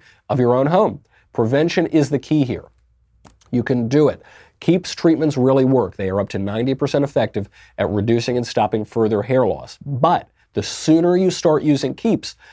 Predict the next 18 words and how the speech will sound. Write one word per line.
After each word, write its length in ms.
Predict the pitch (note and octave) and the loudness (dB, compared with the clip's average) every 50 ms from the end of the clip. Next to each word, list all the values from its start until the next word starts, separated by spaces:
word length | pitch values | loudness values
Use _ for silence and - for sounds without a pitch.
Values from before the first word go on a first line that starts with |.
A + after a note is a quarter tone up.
| - _ _ | -20 _ _
the 80 | - A2 | -2 0
more 300 | A2 A2 A2+ B2 B2+ B2+ | 0 2 2 2 2 2
hair 220 | B2 B2 A2 A2+ | 0 0 0 2
you 200 | G#2 G2 G#2 A2+ | 0 0 0 0
will 120 | A2+ G#2+ G#2+ | 0 0 -2
save. 320 | - - D3 B2+ G2+ F#2 | -2 -2 -2 -2 -2 -4
You've 220 | F2+ E2 E2 - | -6 -10 -10 -4
got 300 | - B2 A2 A2+ - - | -2 0 0 0 -2 -4
to 180 | - - - A2+ | -8 -8 -6 -4
act 240 | G#2+ G#2+ G#2+ - - | -4 -4 -6 -8 -12
fast. 460 | - - A2 F#2+ G2 A2 - - - | -6 -4 -4 -2 -2 -6 -8 -8 -10
You've 120 | A#2 G2+ | -10 -8
got 240 | - G2+ F#2 F#2 - - | -4 -4 -4 -4 -6 -8
to 140 | - - | -12 -8
act 280 | F#2 F#2 F#2 G#2 - - _ _ _ _ _ _ | -8 -8 -8 -8 -12 -16 _ _ _ _ _ _
now. 420 | - G#2 F#2+ F#2 G#2+ A2 A2 F#2+ F2 | -6 -4 -2 -2 -2 -2 -2 -4 -4
Many 360 | F2 F#2 G2 G#2+ A#2+ C#3+ D#3 | -4 -2 -2 0 2 2 2
men 360 | D3+ C#3+ C3+ B2 F#2 F2 - | 2 0 0 -2 -4 -8 -12